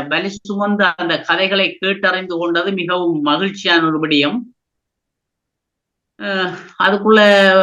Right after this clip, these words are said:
பேதங்கள், கட்சி பேதங்கள் இல்லாமல் எல்லோரும் பங்கு கொண்டது உண்மை. அதுக்குள்ள சில சலசலப்புகள்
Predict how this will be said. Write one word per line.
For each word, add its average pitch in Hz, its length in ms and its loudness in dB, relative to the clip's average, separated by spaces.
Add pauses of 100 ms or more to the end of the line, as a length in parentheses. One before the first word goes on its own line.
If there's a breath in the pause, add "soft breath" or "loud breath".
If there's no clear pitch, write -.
(320)
பேதங்கள், 202 640 2
கட்சி 196 360 -2
பேதங்கள் 196 440 -2
இல்லாமல் 190 400 -2
எல்லோரும் 190 420 -4
பங்கு 180 300 -4
கொண்டது 180 400 0
உண்மை. 175 260 0
அதுக்குள்ள 196 320 0
சில 208 380 -2 (180)
சலசலப்புகள் 196 1040 -2